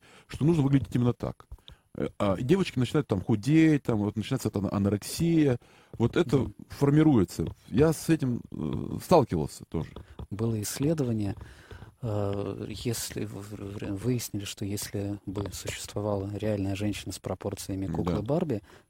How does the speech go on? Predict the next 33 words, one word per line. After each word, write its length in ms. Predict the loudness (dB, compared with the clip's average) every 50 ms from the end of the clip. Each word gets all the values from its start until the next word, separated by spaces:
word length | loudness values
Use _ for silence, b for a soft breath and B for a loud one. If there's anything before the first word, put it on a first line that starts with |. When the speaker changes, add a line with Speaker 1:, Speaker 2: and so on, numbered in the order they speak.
| _ _ _
Speaker 2:
то 320 | -6 -2 0 0 2 2
она 260 | 0 0 0 0 0 0
бы, 400 | 0 0 0 0 0 0 -2 -4
собственно, 640 | -6 -8 -12 -12 -12 -8 -4 -2 0 0 0 0 -2 -2
умерла, 560 | -2 -2 -2 -2 -2 -2 -2 -4 -4 -4 -8 -10
потому 360 | -10 -8 -8 -6 -6 -4 -4
Speaker 1:
Да. 60 | -6
Speaker 2:
что 200 | -6 -6 -8 -10
это 360 | -10 -10 -8 -6 -6 -4 -4
не, 420 | -4 -6 -4 -4 -4 -4 -4 -6 -6
не, 500 | -8 -8 -10 -10 -10 -12 -12 -12 -14 -14 -14 -10
ну, 120 | -10 -10 -10
это 160 | -10 -8 -6
не, 260 | -4 -4 -4 -6 -8 -10 B B B B B B B B B 4
Speaker 1:
Но 140 | 4 6
она 300 | 6 6 6 6 8 6 6
Speaker 2:
невозможно. 220 | 4 2 2 0
Speaker 1:
сама 240 | 0 2 2 2 2
по 80 | 2 0
себе, 420 | -2 -2 -2 0 0 0 -2 -2 -6 -6 _
она 180 | 0 0 0
как 180 | 2 0 2 2
бы, 80 | 2 2
это, 240 | 2 2 0 0 0
видите, 300 | 0 -2 -2 0 -2 -4
это 140 | -4 -2 -2
такой 220 | -2 -2 0 -2
со-, 220 | -2 -2 -6 -6 -6
собирательный 400 | -2 0 2 2 2 2 2 2
образ, 240 | 2 2 0 2 0
который 360 | -2 -2 0 0 0 0 0
как 200 | 0 -2 -4 0
бы 180 | 0 0 -2